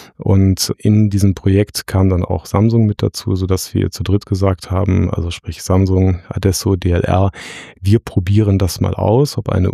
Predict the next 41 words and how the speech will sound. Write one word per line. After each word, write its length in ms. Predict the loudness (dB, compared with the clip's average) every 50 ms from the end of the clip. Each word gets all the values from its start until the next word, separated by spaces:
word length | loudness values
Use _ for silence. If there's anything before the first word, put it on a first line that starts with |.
| -2
Uhr 440 | -2 0 2 2 4 4 2 0 -2 -4 -12 -20 _ -8
aus 260 | -2 -2 -2 0 0
dem 140 | 0 0 2
Laden, 380 | 2 2 2 2 2 2 0 0
aus 180 | 0 -2 0
dem 120 | 0 0 0
Regal, 760 | 0 0 0 0 2 2 4 4 4 2 2 0 -2 -6 -8 -10 _ _ _ _ -6
nach 340 | -2 0 0 0 -2 -4 -6
natürlich 360 | -6 -4 -2 -2 -2 -4 -4
Tests, 420 | -2 0 0 0 0 -4 -6 -4
Vibrationstests, 1000 | -4 -4 -2 -2 -4 -2 0 0 2 2 0 -2 -4 -6 -4 -4 -4 -6 -8 -4
Vakuumtests 840 | -2 -2 -2 -2 -2 0 0 0 0 0 -2 -2 -2 -4 -6 -10 -12 -12 -12 -14 -14 -14 -14 -16 -16 -16 -6 0
im 180 | 2 2 2 4
Weltall 580 | 2 2 2 2 2 2 2 4 4 2 2
genutzt 400 | 2 4 4 4 2 0 -4 -6
werden 240 | -6 -4 -4 -4 -4
kann. 300 | -6 -6 -6 -6 -6 -6
Vielleicht 580 | -4 -2 0 2 2 0 -2 -6 -18 -20 -20 -8 -2
in 140 | 0 0 0
Zukunft 500 | -2 -4 -6 -4 0 0 0 0 0 -4
auch 120 | -4 -4
für 160 | -4 -4 -4
Astronauten 680 | -4 -4 -4 -2 0 2 2 2 2 0 0 0 -2 0
oder 260 | 0 0 2 2 2
halt 200 | 2 0 0 -2
für 380 | -4 -4 -2 0 0 0 0 0
Hobbynauten, 840 | 2 2 4 4 4 4 4 2 0 0 _ 0 0 2 2 0
die 160 | 0 -2 -4 -2
in 160 | -2 -2 -2
geschlossenen 420 | -2 -2 -4 -4 -2 -2 -2 0
Lebenserhaltungssystemen 1120 | 0 0 -2 -2 0 0 2 2 2 0 0 -4 -8 -6 -2 0 2 4 4 2 2 0 0
leben, 420 | 0 0 2 2 2 2 0 -2
auf 220 | -2 -2 -2 0
Mond, 300 | 0 2 2 2 2 0
auf 180 | 0 -4 -2 0
Mars 380 | 0 2 2 2 2 0 0 0
oder 180 | 2 2 2
halt 140 | 2 2 0
auch 140 | 0 0 0
in 60 | -2
Raumstationen. 800 | 0 0 -2 -2 -2 -4 -8 -6 -4 -2 0 0 -2 -4 _